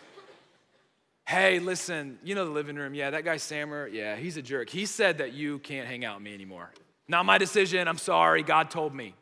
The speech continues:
Don't do that. Please don't do that.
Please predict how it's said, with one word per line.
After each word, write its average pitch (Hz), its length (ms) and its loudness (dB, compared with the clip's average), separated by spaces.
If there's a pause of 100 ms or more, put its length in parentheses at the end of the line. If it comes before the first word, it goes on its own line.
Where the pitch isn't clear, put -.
Don't 139 240 -6
do 123 140 -10
that. 104 240 -10
Please 113 600 -10 (460)
don't 117 160 -8
do 104 120 -12
that. 87 180 -12